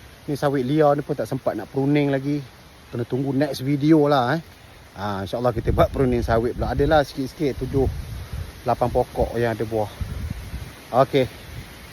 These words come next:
Wah, pale. Ah. Kawasan dekat pokok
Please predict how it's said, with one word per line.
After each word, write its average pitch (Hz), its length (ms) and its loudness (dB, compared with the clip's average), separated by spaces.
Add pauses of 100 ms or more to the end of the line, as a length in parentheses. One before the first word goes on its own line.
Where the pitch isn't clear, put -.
(800)
Wah, 156 160 8 (320)
pale. 185 640 6
Ah. 101 560 2 (1700)
Kawasan 104 460 -2
dekat 82 180 -6
pokok 101 240 -6